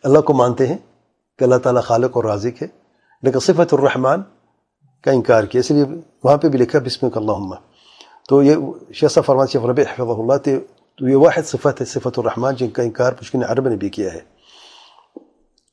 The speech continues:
جو قریش کے، یعنی جو گھمنڈی مشرک تھے، انہوں نے انکار کیا ہے۔ جو باقی صفات ہیں، انہوں نے نہ انکار کیا اور نہ مخالفت کی اللہ تعالیٰ کی پیار پہ بسا،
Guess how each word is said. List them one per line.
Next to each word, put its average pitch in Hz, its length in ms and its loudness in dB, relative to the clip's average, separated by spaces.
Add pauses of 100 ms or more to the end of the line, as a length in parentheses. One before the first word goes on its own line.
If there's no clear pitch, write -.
(160)
جو 117 120 -2
قریش 127 400 2
کے، 123 60 -2
یعنی 120 300 -2 (680)
جو 113 260 -6
گھمنڈی 113 360 -2
مشرک 113 300 -4
تھے، 135 80 -6
انہوں 123 200 -2
نے 123 140 -4 (720)
انکار 113 320 0
کیا 95 300 -10
ہے۔ - 100 -20
جو 113 140 -2
باقی 135 300 2
صفات 127 420 0
ہیں، 131 100 -6 (540)
انہوں 123 180 -4
نے 113 160 -4 (560)
نہ 120 100 -2
انکار 123 400 2
کیا 123 180 -2
اور 113 80 -2
نہ 120 40 -2
مخالفت 113 480 -4
کی - 100 -8
اللہ 107 140 -4
تعالیٰ 104 360 -6
کی 117 60 -8
پیار 101 280 -8
پہ 107 120 -8
بسا، - 280 -18